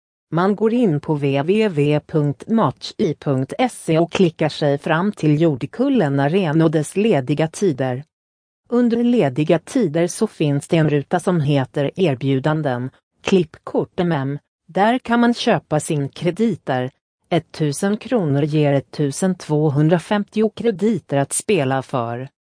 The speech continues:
Ettusenfemhundra kronor ger ettusen sjuhundrafemtio krediter att spela för. Tvåtusen kronor ger tvåtusenfemhundra krediter att spela för.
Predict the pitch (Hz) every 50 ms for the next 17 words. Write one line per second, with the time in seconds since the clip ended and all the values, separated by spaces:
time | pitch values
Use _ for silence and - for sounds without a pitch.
0 | _ _ _ _ - 170 151 _ - - 156 147 139 - - 185 196 - - -
1 | 147 131 135 143 139 117 139 143 147 143 135 143 143 - - 175 156 143 139 139
2 | 143 156 151 151 151 147 143 143 135 - _ - - 151 139 131 - - 160 165
3 | 170 160 - - - 226 240 233 226 151 156 139 135 135 143 135 - - 196 170
4 | 143 127 - - - 196 220 202 - - 233 233 175 165 208 233 185 - _ -
5 | 139 139 139 - - - - 160 143 147 131 131 135 131 - - 139 120 113 117
6 | 120 127 139 - _ _ _ _ _ _ _ - - - 240 247 240 - - 175
7 | 160 156 156 - 202 190 208 - - - 262 214 165 143 139 139 147 143 147 160
8 | 151 147 147 147 - - 143 127 127 - - 143 135 127 - 180 180 185 175 -
9 | - - 147 147 151 156 139 131 135 127 123 123 143 185 - - 220 233 185 160
10 | 202 233 202 - - - 143 139 139 - - - - 226 202 151 131 131 135 135
11 | - - 139 120 117 117 120 123 135